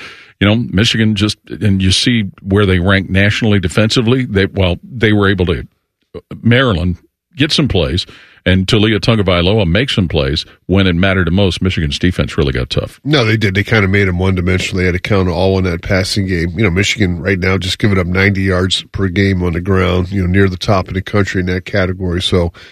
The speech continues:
Speaker 2: uh, you know, that, that's what they've been able to do to everybody, stop the run and, and, you know, get after 'em with their pass rush, put a little pressure, you know,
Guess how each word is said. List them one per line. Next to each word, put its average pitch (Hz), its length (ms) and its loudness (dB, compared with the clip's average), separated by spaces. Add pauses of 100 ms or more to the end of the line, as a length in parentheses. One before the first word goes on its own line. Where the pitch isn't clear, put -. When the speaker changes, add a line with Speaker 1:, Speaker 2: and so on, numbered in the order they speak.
(220)
Speaker 2:
uh, 98 300 2
you 160 140 0
know, 120 160 2
that, 127 180 -2
that's 143 420 -2
what 123 200 0
they've 127 220 2
been 101 120 -2
able 120 180 0
to 117 60 0
do 120 220 0
to 104 100 -2
everybody, 113 360 0
stop 107 320 -2
the 101 80 -6
run 104 260 0
and, 120 100 -2
and, 87 260 -2
you 107 80 -2
know, 101 100 0
get 101 200 0
after 104 300 0
'em 98 80 0
with 104 140 0
their 104 120 -2
pass 113 360 -2
rush, 82 240 -2 (160)
put 104 140 0
a 104 40 2
little 101 180 0
pressure, 98 520 -2 (520)
you 92 80 2
know, 87 240 0